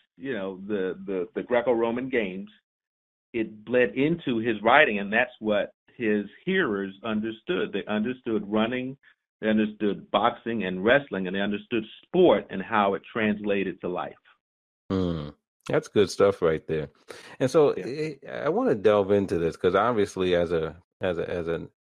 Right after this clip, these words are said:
Speaker 2: former athlete and, you know, um, someone who has a passion for sports the way you do, and also as a,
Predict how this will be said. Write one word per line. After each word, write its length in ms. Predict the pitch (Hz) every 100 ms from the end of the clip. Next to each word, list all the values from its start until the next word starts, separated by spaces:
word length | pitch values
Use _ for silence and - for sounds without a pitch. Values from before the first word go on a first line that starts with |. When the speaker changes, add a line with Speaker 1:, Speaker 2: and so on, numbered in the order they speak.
| _ _ _ -
Speaker 2:
former 260 | 107 101
athlete 680 | 78 92 82 - 85 82 82
and, 260 | 78 78 73 _ _ _ _ _ _
you 140 | 92 85
know, 360 | 82 82 80 -
um, 560 | 82 78 78 78 73 _ _ _ _ _ _ -
someone 520 | - 98 92 90 90
who 240 | 85 87 85
has 300 | 87 82 82
a 40 |
passion 480 | - 90 85 - 87
for 120 | -
sports 440 | - - 82 82
the 100 | -
way 160 | 85 82
you 140 | 80
do, 360 | 80 76 73 80 _ _ _ _ -
and 140 | 101
also 380 | 101 101 - 90
as 180 | 87 85
a, 160 | 82